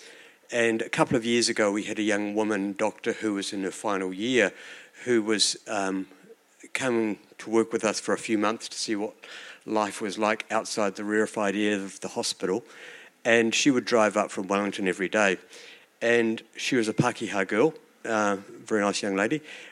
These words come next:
When she left, she presented Horo Te Pae with a, a, uh,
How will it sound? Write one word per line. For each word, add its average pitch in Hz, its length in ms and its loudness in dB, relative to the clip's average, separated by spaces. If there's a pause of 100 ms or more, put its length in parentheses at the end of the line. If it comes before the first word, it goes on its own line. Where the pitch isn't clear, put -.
(120)
When 180 400 8
she 147 480 4
left, 120 560 2
she - 240 0
presented 139 720 2
Horo 123 240 -4
Te 104 200 -10
Pae 110 240 4
with 104 320 0
a, 104 280 0 (260)
a, 101 380 0
uh, 98 160 0